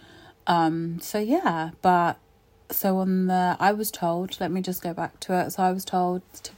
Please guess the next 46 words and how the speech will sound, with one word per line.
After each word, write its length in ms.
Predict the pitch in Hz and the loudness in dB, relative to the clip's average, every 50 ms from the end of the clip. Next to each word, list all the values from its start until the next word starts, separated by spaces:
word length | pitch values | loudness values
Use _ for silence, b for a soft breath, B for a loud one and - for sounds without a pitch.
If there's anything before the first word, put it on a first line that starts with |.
| - - - | -20 -18 -10
have 440 | - - 196 185 180 180 185 - - B B B B B B B B B B B - | -4 -2 0 2 2 0 0 -4 -18 B B B B B B B B B B B -8
a 20 | |
swimsuit, 720 | 202 - - - 208 208 208 202 - - 208 196 190 185 - | -6 -4 -2 -2 0 0 0 -2 -2 -4 -4 -2 -2 -4 -6
a 60 | 190 | -6
casual 420 | - - 190 185 180 - 185 175 | -2 0 0 0 0 0 -4 -4
outfit, 380 | 170 170 - - - - 170 - | -2 -4 -6 -6 -4 -4 -4 -2
and 100 | 165 180 | -2 -2
a 60 | 180 | 0
going 260 | 175 175 170 165 165 | 0 0 0 0 0
out 180 | 170 165 160 - | 0 0 0 -2
outfit. 540 | 160 156 143 - - - 165 170 214 240 240 B B B B B B B B _ _ _ _ _ _ _ _ _ _ _ _ _ _ _ - - | -2 -4 -4 -6 -4 -2 2 2 2 2 0 B B B B B B B B _ _ _ _ _ _ _ _ _ _ _ _ _ _ _ -8 -2
And, 460 | - 180 165 165 170 165 165 165 - | 2 4 4 6 4 4 0 0 0
um, 440 | 175 170 165 170 170 165 170 170 175 B B B B B B B B B B B B - | 0 2 2 2 2 0 -2 -4 -6 B B B B B B B B B B B B -6
yeah, 200 | 196 190 185 180 | -2 2 2 2
I 20 | |
packed 360 | 180 - 185 - - - - | 2 0 -2 -2 -2 -6 -4
all 100 | 190 185 | -2 2
those. 400 | 185 214 226 233 226 226 226 220 | 4 6 6 8 6 6 4 2
Then 120 | - 185 180 | 2 2 2
I 80 | 180 | 2
still 300 | 175 - - - 202 196 | 0 -2 -2 0 2 2
had 180 | 185 185 185 180 | 2 2 0 0
no 140 | 175 170 165 | -2 -4 -2
idea. 560 | 165 165 175 - 208 208 208 208 202 196 185 | -4 -4 -4 -2 0 0 0 2 0 0 0
And 100 | 175 175 | 0 0
when 80 | 180 | 0
I 60 | 175 175 | 0 -2
got 160 | - - - | -4 -8 -8
to 120 | - - | -8 -6
the 120 | 180 180 175 | -6 -6 -6
station, 420 | - - 175 175 175 - - 175 | -4 -2 -2 -2 -2 -2 -2 -2
I 60 | 165 | -2
was 120 | 165 165 - | -2 -2 -6
told 260 | - 175 165 170 - | -6 -6 -6 -6 -6
to 60 | - | -8
go 100 | - 165 | -8 -8
to 180 | 160 - - 165 | -8 -6 -6 -4
a 20 | |
location. 800 | 165 165 - - 202 202 208 202 - - 208 196 196 196 190 190 | -4 -4 -4 -2 -2 -2 -2 -2 -4 -4 -2 -2 0 0 0 0
And 100 | 175 175 | 0 0
when 120 | 170 170 | 0 -2
I 40 | 170 | -2
got 160 | 170 165 - - | -4 -6 -8 -10
to 80 | - - | -12 -10
the 100 | 151 160 | -8 -8
location, 640 | 165 - - 202 220 226 214 - - 202 202 202 | -8 -4 -2 0 0 0 -2 -4 -2 -2 -2 -2